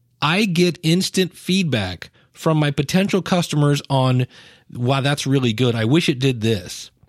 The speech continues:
Or, I, you know, whatever. And I'm able to then build a better mousetrap that sells better. It's awesome to have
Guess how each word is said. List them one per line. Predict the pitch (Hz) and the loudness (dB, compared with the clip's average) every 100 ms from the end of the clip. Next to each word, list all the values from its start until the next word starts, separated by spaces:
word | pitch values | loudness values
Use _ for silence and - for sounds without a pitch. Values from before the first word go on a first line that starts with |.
| _ _ _ _ - | _ _ _ _ -2
Or, | 131 139 | 0 2
I, | |
you | 139 131 | 0 0
know, | 135 123 | 0 0
whatever. | 139 175 170 170 131 110 113 _ - - _ _ | -2 0 2 2 2 0 -4 _ -20 -20 _ _
And | 139 139 | -2 0
I'm | 139 143 143 - | 2 0 0 -2
able | 160 165 170 | 0 2 2
to | - 156 | 2 0
then | 135 139 139 135 135 _ _ _ _ _ - | 2 2 2 2 0 _ _ _ _ _ -6
build | - 143 | 0 2
a | 147 | 2
better | 151 151 | 2 2
mousetrap | 135 156 - 110 95 98 - | 2 2 0 -2 -2 -4 -4
that | 135 139 | -4 -2
sells | - 165 165 | 0 0 0
better. | 143 180 151 92 - _ _ _ _ _ - | 0 2 0 -2 -8 _ _ _ _ _ -2
It's | 147 139 - | -2 0 0
awesome | 151 180 147 127 | 0 2 0 0
to | - 131 | 0 0
have | 131 131 131 123 | 0 0 0 -2